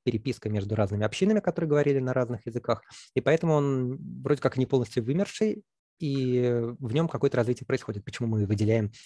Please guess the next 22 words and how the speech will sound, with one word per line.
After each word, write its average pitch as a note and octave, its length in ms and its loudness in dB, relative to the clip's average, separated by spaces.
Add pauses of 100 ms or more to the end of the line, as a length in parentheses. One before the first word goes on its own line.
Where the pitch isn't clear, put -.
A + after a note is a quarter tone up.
средневековый D#3 720 2
иврит, C#3 360 0
мишнаитский? B2 680 -2 (420)
На B2 120 0
которых, B2+ 300 0
опять C3+ 200 0
же, F#2+ 120 -6
это G#2 280 -4
не A2+ 440 0
языки A2 360 -2
в - 80 -12 (120)
понимании A#2+ 340 2
наш G#2+ 200 0
с-, - 120 -18 (100)
английский A2+ 500 -2
или G2+ 120 -4
там G#2 180 -6
испанский G#2+ 420 -6
сегодняшний, G#2 480 -8
да, D#3+ 160 0 (260)
но B2+ 220 2
они C#3 560 2